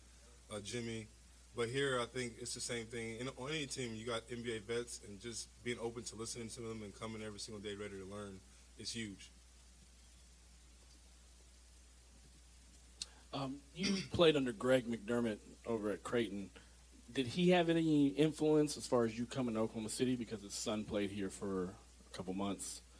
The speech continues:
Speaker 1: Uh, no, uh, it's all, I'm my own brand now.
Speaker 2: Okay.
Speaker 1: Um, so it, the decision was me and my family and my, ex-, my, where I wanna go in my career. But after I signed, he did tell me how great of an organization it is and how Sam Presti runs things and how everything is clean cut and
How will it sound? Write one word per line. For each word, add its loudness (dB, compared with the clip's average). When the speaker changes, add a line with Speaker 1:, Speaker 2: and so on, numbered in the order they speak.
Speaker 1:
Uh, 2
no, 0
uh, 0
it's -2
all, 0
I'm 0
my 0
own 0
brand -2
now. -6
Speaker 2:
Okay. -6
Speaker 1:
Um, -10
so -6
it, -8
the -14
decision -6
was -10
me -6
and -6
my -6
family -8
and -12
my, -8
ex-, -14
my, -6
where -4
I -4
wanna -6
go -10
in -10
my -10
career. -12
But -2
after -4
I 0
signed, -4
he -6
did -4
tell -4
me -8
how -4
great -6
of -10
an -6
organization -10
it -8
is -10
and -12
how -4
Sam -8
Presti -8
runs -6
things -8
and -10
how -8
everything -10
is -12
clean -12
cut -10
and -14